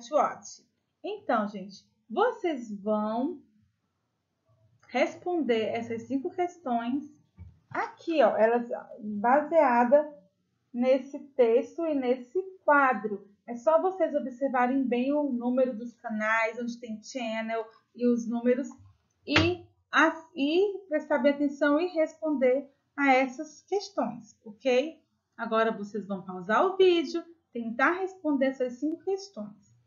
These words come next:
Quando vocês terminarem de responder elas, vocês dão play e continuam, ok? Number two.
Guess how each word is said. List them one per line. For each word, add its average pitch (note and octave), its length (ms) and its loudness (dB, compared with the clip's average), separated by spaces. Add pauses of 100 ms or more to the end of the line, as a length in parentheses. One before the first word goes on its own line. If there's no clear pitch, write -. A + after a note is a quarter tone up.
(300)
Quando A4 360 -2
vocês A#3 440 -2
terminarem G#3 520 -4
de - 160 -14
responder G#3+ 680 -4
elas, - 440 -4 (280)
vocês G#3+ 400 -8
dão G3+ 300 -4
play A3+ 400 4
e - 400 -20
continuam, C#4 680 0 (280)
ok? A#3+ 680 0 (4000)
Number D4+ 640 12
two. F#3+ 480 -4